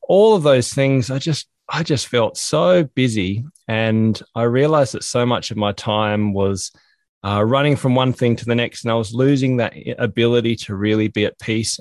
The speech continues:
and to make decisions wisely and to, uh, I suppose, live from the inside out rather than just working from the outside in. And the thing I really wanted in my life was more space,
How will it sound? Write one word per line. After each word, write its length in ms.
and 180
to 140
make 260
decisions 800
wisely 540
and 200
to, 260
uh, 260
I 100
suppose, 320
live 240
from 220
the 120
inside 400
out 360
rather 340
than 220
just 260
working 400
from 180
the 80
outside 480
in. 240
And 380
the 240
thing 260
I 180
really 300
wanted 440
in 100
my 140
life 320
was 160
more 160
space, 680